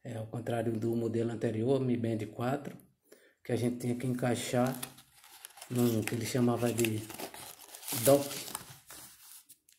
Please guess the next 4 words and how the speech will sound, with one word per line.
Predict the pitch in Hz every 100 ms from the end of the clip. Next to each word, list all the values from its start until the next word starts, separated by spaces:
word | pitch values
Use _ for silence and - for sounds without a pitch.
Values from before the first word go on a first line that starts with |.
| _ - _ _ - - - 143
dock | 123 139 139 - - - - - -
charging. | 110 120 104 107 107 - - - - - - -
Já | 120
aqui | 107 - 139 151 151 -